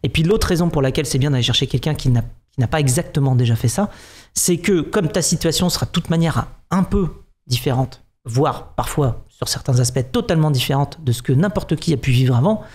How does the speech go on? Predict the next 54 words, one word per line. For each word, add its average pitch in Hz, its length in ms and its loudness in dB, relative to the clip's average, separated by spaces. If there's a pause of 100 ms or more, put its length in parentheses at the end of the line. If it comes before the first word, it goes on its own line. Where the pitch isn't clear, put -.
(140)
si 170 100 0
t'as 185 140 2
juste 208 180 0
recruté 175 360 -2
quelqu'un 175 340 0
qui 139 140 -2
est - 20 4
en 123 60 4
mode 123 180 2
photocopieuse 170 640 0
de 120 80 4
ce - 60 -8
qu'il 131 120 2
a 113 40 2
fait 131 120 2
avant, 165 260 4 (460)
il 127 100 2
va 131 100 2
te - 80 -8
photocopier 131 480 0
un 170 40 2
truc 226 180 -2
qui - 120 0
marche 120 220 0
pas - 120 -2
pour - 180 2
toi. - 300 0 (880)
Et 117 40 -6
tu - 80 0
vas 123 60 6
dire, « 120 120 2
Bah 107 140 4
non, 156 120 4
mais 131 140 4
là, 143 140 2
c'est, - 200 -6
alors 113 260 2
c'était 120 240 -2
bien 139 340 2 (220)
pour 117 100 -4
ça, 175 160 0
mais 143 140 2
là, 165 180 0 (160)
enfin, 110 300 0
fallait 120 180 0
faire 113 160 0
autrement, 214 320 2
tu 147 140 -2
vois, - 20 2
enfin 131 180 -2
là, 120 140 2
ça 117 140 0
marche 117 140 -2
pas. » 113 160 -4